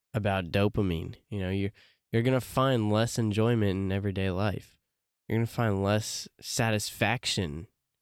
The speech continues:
in things. And so you're just gonna try and keep pushing that, that dopamine level, that dopamine boundary. It's like, it's like a, a caffeine addiction.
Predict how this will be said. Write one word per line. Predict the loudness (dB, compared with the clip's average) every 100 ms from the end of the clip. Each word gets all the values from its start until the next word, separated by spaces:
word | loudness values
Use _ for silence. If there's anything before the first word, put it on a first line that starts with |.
| _
in | -4 -4
things. | -4 -6 -6 -8 -10 -12 -16 _
And | -2 -2
so | 2
you're | 2 2
just | 2 0 0
gonna | 2 2 -2 -10 _ _ _
try | -4 0 2
and | 2 0
keep | -4 -2 -2 -2
pushing | 0 0 2 2 2
that, | 2 2 0 -4 -10 _ _ _ _ _ _ -6
that | -2 -2 -2 -2
dopamine | 0 2 2 2 2 0 -2 -2 0
level, | 0 0 0 -2
that | -2 -2
dopamine | -2 0 2 2 0 -2
boundary. | -2 0 0 -2 -4
It's | -2 -2
like, | -2 -4
it's | -4
like | -2 2
a, | 2 4 2 0
a | -2
caffeine | -2 0 0 0 0 2
addiction. | 2 0 -2 -6 -4 -2 -2